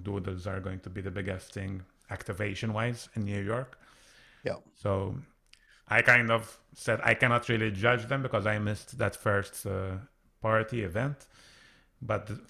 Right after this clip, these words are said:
Speaker 1: definitely the activation part was underwhelming.
Speaker 2: Yeah.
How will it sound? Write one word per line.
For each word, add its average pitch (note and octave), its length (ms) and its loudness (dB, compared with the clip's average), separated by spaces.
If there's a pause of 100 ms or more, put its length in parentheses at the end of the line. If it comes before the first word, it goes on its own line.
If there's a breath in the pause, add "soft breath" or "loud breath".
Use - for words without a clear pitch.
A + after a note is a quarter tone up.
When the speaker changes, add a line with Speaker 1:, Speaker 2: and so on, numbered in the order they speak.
Speaker 1:
definitely A2+ 560 0
the G#2+ 120 0
activation A2+ 720 -2
part A2 340 0
was F#2 380 -4
underwhelming. G2 680 -2 (960)
Speaker 2:
Yeah. A2 240 4